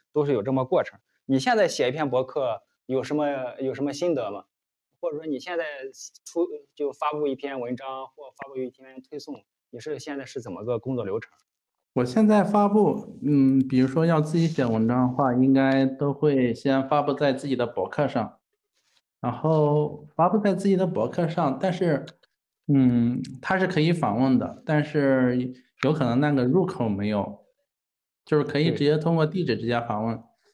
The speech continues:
Speaker 2: 但是那个地址有可能不会放在首页儿那里，有可能访问就会造成困难，然后再把它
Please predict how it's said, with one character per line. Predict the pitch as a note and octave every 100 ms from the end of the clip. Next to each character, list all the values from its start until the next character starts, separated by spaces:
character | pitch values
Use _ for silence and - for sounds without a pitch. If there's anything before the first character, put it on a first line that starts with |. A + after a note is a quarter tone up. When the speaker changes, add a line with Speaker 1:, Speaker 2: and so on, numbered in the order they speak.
| _ _
Speaker 2:
但 | E3 D#3+
是 | D#3 D#3+ C#3 C3+
那 | D3+
个 | C#3+
地 | C3 D#3+
址 | C3
有 | B2 C3
可 | B2+
能 | A2+ A#2
不 | A2
会 | B2
放 | B2 B2+
在 | A#2+ B2 B2
首 | - G#2+
页 | A#2 C3+
儿 | A#2
那 | A2+ A2
里， | G#2 G#2 _ _ _ _ _ _ -
有 | B2+
可 | B2+
能 | A#2 B2
访 | A2 G#2
问 | A#2+
就 | B2
会 | B2
造 | B2+ B2
成 | A#2 A#2+ C3
困 | - D3
难， | A2+ G#2
然 | A2 A2+
后 | C3+ B2+ A#2
再 | D3 C3
把 | A#2 F#2+
它 | A2 G#2+ G#2+ A2